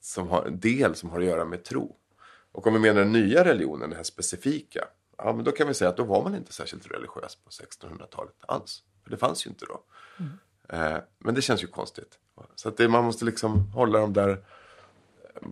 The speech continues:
Speaker 1: man måste samtidigt som man talar om den här, jämför olika tidsperioder, måste man förstå att själva, eh,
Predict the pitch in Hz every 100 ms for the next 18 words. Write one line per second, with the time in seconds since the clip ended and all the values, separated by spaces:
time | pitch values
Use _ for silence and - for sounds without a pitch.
0 | - 120 123 113 143 117 127 131 127 120
1 | 104 104 98 95 95 110 113 92 107 101
2 | 92 95 104 90 - - 95 95 90 92
3 | 92 - 98 95 92 92 92 107 95 92
4 | 90 _ _ _ _ _ _ _ - 85